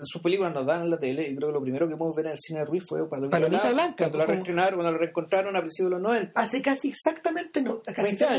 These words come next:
Speaker 2: exactamente veinte años,
Speaker 1: Casi
Speaker 2: porque esto
Speaker 1: veinte
Speaker 2: fue
Speaker 1: años.
Speaker 2: como el, el estreno de La Palomita debe haber sido como en julio, agosto, por ahí, del noventa y dos.
Speaker 1: Ya.
Speaker 2: Era un invierno bien frío. Y, a ver, era, era una, mm,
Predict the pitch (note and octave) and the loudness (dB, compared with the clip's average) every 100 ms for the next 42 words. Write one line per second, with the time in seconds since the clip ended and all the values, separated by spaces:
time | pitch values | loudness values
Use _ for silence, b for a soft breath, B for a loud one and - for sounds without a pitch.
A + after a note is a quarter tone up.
0 | C#4 - B3+ B3+ - G3 E3+ D#3+ F#3+ G3+ | 0 0 0 0 0 0 0 0 0 2
1 | F3+ D3+ G#3+ G#3 - B B B B F3+ | 0 0 -2 -2 -6 B B B B 0
2 | F#3+ G3+ E3+ - A#3 C4+ B3+ A#3 A3 F3+ | 2 0 0 0 2 2 0 -2 0 0
3 | E3+ A3+ C4+ B3+ A3 G3 A3+ G3 E3 D3+ | 0 0 0 0 -4 -4 -6 -4 -4 -4
4 | - C4+ C#4+ D#4 - F#3+ G#3 B3+ - D4+ | -2 0 0 -4 -4 -4 -2 -6 -4 -6
5 | D4+ _ _ - F3+ G#3+ D#4 - - F#3 | -6 _ _ -4 -2 -2 -4 -10 -8 -2
6 | F#3+ F#3+ D#3+ D3+ D3 - _ - - - | 0 -2 -4 -6 -8 -12 _ -4 -4 -8
7 | B B B B F3 F3+ F#3+ G#3+ G3 A3+ | B B B B -2 0 0 0 0 0
8 | A#3 - D3 - _ F#3 E3 D#3+ E3 D#3 | -2 -6 -6 -6 _ -4 -2 -2 -6 -10
9 | _ _ b b b b F3 E3 D3 D3 | _ _ b b b b 2 2 2 0
10 | F#3+ F3+ F3 F3 E3+ E3 E3 E3 - F#3 | 2 2 2 2 0 0 -2 -4 0 0
11 | G3+ F#3+ F#3 F3+ F3+ E3+ E3 D#3 D3+ D3 | 2 0 0 2 2 0 -2 -4 -4 -6